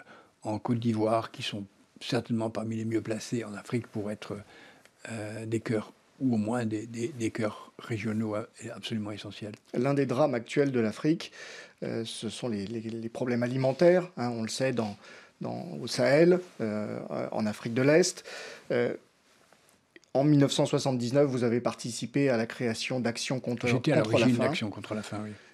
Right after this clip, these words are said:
Speaker 2: Quel, quel bilan, euh, vous faites de ces, euh, plus de, de, de quarante ans, euh,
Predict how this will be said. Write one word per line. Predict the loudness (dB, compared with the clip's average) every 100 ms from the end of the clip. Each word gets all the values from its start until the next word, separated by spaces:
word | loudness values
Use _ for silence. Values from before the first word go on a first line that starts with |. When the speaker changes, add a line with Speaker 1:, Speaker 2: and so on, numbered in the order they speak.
| _
Speaker 2:
Quel, | 0 2 2
quel | 4 4
bilan, | 4 2 4 6 6 6
euh, | 2 0
vous | -2 0
faites | 4 4 2
de | -2 -2
ces, | 0 0 2 2
euh, | 0 -2 -8 -16 -4
plus | 0
de, | 2 2 2
de, | 0 0
de | -2
quarante | 0 0 4 2 4 4
ans, | 6 4 -2
euh, | -6 -4 -6